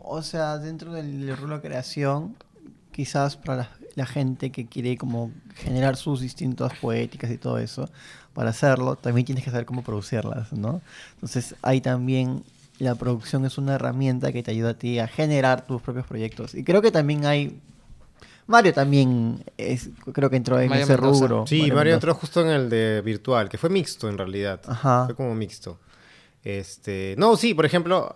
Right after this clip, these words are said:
Speaker 3: hay, es-, ahora que pregunté, por primera vez no tengo ningún arquitecto o alguien que
Speaker 2: <laughs>
Speaker 3: esté interesado más en la
Speaker 2: O
Speaker 3: parte de
Speaker 2: médico.
Speaker 3: dirección de
Speaker 1: Ah,
Speaker 3: arte.
Speaker 1: ajá,
Speaker 2: Ajá.
Speaker 1: bien.
Speaker 3: Yo dije, "No, porque es importante".
Speaker 2: Ajá.
Speaker 1: Claro.
Speaker 3: Este,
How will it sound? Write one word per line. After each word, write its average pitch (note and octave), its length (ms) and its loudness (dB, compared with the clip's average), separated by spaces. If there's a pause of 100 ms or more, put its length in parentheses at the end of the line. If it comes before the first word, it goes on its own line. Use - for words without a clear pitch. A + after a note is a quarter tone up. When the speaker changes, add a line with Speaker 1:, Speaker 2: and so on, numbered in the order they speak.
Speaker 3:
hay, C#3+ 360 2
es-, C3+ 200 -4 (140)
ahora D#3 220 4
que E3+ 100 2
pregunté, C3+ 680 2 (420)
por C3 100 -2
primera C#3 300 2
vez E3 140 6
no D#3 120 0
tengo D#3+ 220 0
ningún D3 240 2
arquitecto C#3 640 -4 (280)
o C#3+ 220 8
alguien - 200 8
que - 80 6
Speaker 2:
<laughs> - 0 -
Speaker 3:
esté C3+ 240 2
interesado B2+ 440 0
más B2 220 -4
en C3+ 80 -4
la B2+ 60 -2
Speaker 2:
O A#2 40 -6
Speaker 3:
parte C#3+ 180 4
de E3 100 8
Speaker 2:
médico. - 20 6 (140)
Speaker 3:
dirección C3 160 2
de B2+ 100 6
Speaker 1:
Ah, D3+ 140 10
Speaker 3:
arte. A#2 380 4
Speaker 1:
ajá, B2+ 240 2
Speaker 2:
Ajá. B2+ 500 -2
Speaker 1:
bien. G#2+ 160 -2
Speaker 3:
Yo C3+ 40 2
dije, D3 280 2
"No, G3+ 440 0
porque D#3 220 0
es C#3 60 0
importante". A#2+ 640 -2 (180)
Speaker 2:
Ajá. A#2+ 320 -8
Speaker 1:
Claro. A2 240 -2
Speaker 3:
Este, G#2+ 680 -6